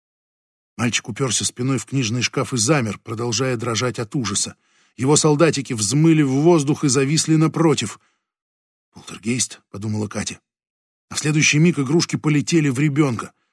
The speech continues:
Было полное ощущение, что ими швыряется со всей силы кто-то невидимый. Мальчик поднял руки, защищаясь,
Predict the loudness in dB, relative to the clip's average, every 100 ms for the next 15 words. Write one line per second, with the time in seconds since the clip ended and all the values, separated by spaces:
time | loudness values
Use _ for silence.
0 | _ _ _ _ _ -6 -4 4 6 6
1 | 4 2 0 2 4 4 2 0 0 0
2 | 0 2 2 4 0 -2 -2 -2 0 0
3 | 0 2 0 0 -4 -2 0 2 0 -2
4 | -4 -4 _ _ _ _ _ _ _ -6
5 | -4 -2 -4 -4 -4 -2 -2 -4 -4 -6
6 | -4 -2 0 0 2 0 -2 -8